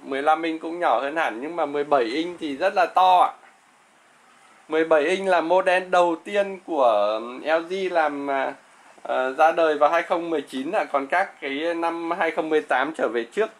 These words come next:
thì chỉ có mười ba, mười bốn và mười lăm inch thôi ạ. Mười bảy inch là model đầu tiên, ừm, à, đầu tiên của L G. À, phiên bản là mười bảy Z chín chín mươi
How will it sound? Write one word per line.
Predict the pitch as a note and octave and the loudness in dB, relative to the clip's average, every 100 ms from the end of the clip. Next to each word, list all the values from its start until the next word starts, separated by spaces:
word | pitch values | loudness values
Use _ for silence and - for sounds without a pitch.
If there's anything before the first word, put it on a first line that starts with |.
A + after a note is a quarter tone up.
| - | -14
thì | D3+ B2+ - | -12 -12 -12
chỉ | A2+ | -4
có | - A#2 | 0 0
mười | D3 C#3 | 0 -2
ba, | D3 E3 F3 | 2 4 2
mười | D#3+ C#3+ | 0 -4
bốn | C3+ A#2+ C#3+ F3 | -4 -4 -6 -4
và | E3+ C#3 | -4 -2
mười | C#3 C#3 C3+ | -6 -8 -4
lăm | D#3 E3+ | -4 -4
inch | F3 E3 D#3+ | -8 -10 -8
thôi | |
ạ. | D#3+ - | -10 -10
Mười | B2+ | -12
bảy | C3 A#2+ | -8 -8
inch | A#2+ C#3+ D3 | -8 -8 -8
là | |
model | C#3 C#3+ D#3 D3+ D3+ | -6 -4 -4 -4 -4
đầu | D3 C#3 C3 | -4 -2 -4
tiên, | D#3 E3+ D#3+ C#3 _ - - - _ | -4 -4 -4 -10 _ -20 -20 -20 _
ừm, | B2+ C3+ | -16 -12
à, | C3+ C3+ C3 C3+ C3+ | -8 -6 -8 -10 -6
đầu | C#3 C#3 | -4 -4
tiên | E3+ E3+ | -4 -4
của | D#3 B2+ | -2 -2
L | C#3 D3 | 0 -2
G. | E3+ D3+ - _ _ _ _ _ | -6 -8 -14 _ _ _ _ _
À, | B2+ B2+ B2+ B2+ | -6 -2 0 -2
phiên | A#2 D#3 D3+ | -6 -8 -2
bản | C#3+ G#2+ | -2 0
là | A#2+ B2 B2 | 0 0 -2
mười | B2+ B2+ | -2 -2
bảy | B2+ B2+ G#2+ F2 - | 2 2 0 -4 -4
Z | D#3 - - | -4 -4 -12
chín | B2 C3 | -16 -14
chín | A#2+ C3 | -14 -4
mươi | E3+ F#3+ | 0 2